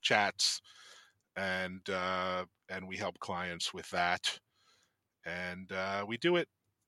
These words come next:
to have fun as well. I mean, we're, we're, you know, I think we're both obsessed with these platforms,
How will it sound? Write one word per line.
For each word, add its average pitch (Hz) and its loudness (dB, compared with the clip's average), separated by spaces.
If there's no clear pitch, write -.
to 143 4
have 151 10
fun 160 8
as 160 4
well. 131 10
I - 0
mean, 98 -2
we're, 104 2
we're, 104 -2
you 110 -6
know, 98 -4
I 98 -4
think 104 -8
we're 101 -2
both 101 0
obsessed - 4
with 90 -6
these 107 -4
platforms, 104 2